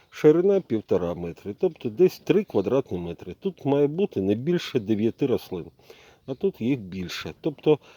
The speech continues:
коли вони піднімуться десь до мого зросту, тут буде ліс, джунглі.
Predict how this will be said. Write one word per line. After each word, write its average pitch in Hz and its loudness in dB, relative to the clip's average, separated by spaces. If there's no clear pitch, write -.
коли 147 6
вони 139 6
піднімуться 127 0
десь 110 2
до 123 6
мого 127 6
зросту, 202 2
тут 190 0
буде 156 2
ліс, 107 -2
джунглі. 92 2